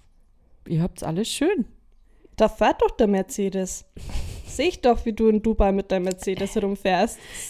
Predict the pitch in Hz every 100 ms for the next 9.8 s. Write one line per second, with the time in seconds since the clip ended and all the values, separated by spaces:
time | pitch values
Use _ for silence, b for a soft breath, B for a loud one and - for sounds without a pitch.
0 | B - - 359 - 262 240 240 233 196
1 | 185 - 220 208 196 190 247 240 240 226
2 | 202 180 190 214 226 220 214 220 - 175
3 | 175 175 175 175 - - 180 185 180 180
4 | 170 - - 180 214 285 330 B B B
5 | B - 190 185 185 185 185 180 180 175
6 | 175 175 180 - _ _ _ _ - 185
7 | 196 190 185 170 170 170 185 226 233 247
8 | 254 262 269 _ _ - 185 180 202 233
9 | - 220 214 214 214 208 214